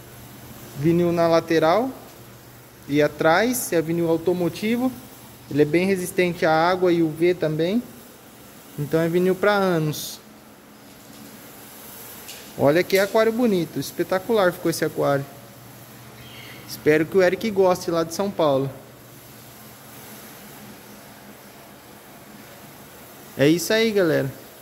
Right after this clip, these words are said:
Quem não é inscrito, ó, se inscreva no canal aí. E já deixa aquele joinha do vídeo aí que vale a pena, né?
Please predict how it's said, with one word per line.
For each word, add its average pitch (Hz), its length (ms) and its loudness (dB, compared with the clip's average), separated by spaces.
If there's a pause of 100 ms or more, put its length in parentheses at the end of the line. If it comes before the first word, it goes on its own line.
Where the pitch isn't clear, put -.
(280)
Quem 165 160 2
não 185 80 2
é 185 60 4
inscrito, 190 440 0
ó, 165 80 2
se 160 140 -4
inscreva 165 400 -2
no 180 120 -2
canal 170 460 2
aí. 175 320 2 (920)
E 139 120 -6
já 151 120 4
deixa 160 260 2
aquele 185 260 0
joinha 196 400 2
do 202 160 2
vídeo 175 380 0
aí 170 100 4
que 170 100 -12
vale 180 220 4
a 220 60 2
pena, 170 360 2
né? 170 200 0